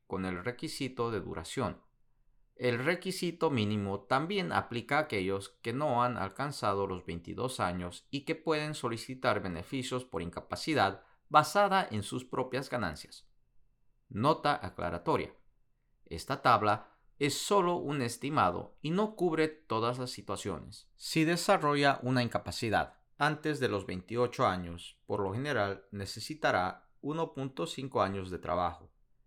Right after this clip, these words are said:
Si desarrolla una incapacidad treinta años, por lo general necesitará dos años. Si desarrolla una incapacidad treinta y cuatro años,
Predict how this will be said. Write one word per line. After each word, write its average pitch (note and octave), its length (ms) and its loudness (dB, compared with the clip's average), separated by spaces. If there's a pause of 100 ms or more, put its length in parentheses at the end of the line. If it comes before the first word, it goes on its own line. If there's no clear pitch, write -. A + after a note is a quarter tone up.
(220)
Si - 240 -6
desarrolla C3+ 640 0
una C#3 140 -2
incapacidad A#2 920 0 (440)
treinta A2+ 400 2
años, E2+ 520 -4
por - 120 -4
lo F#2+ 140 0
general A#2 560 2
necesitará G#2+ 920 -2
dos - 200 -6
años. G#2 440 -4 (680)
Si - 240 -2
desarrolla D#3 580 2
una C3 200 -2
incapacidad - 760 -2 (1040)
treinta G2+ 320 -4
y F#2 40 -4
cuatro B2+ 360 2
años, D2+ 480 -2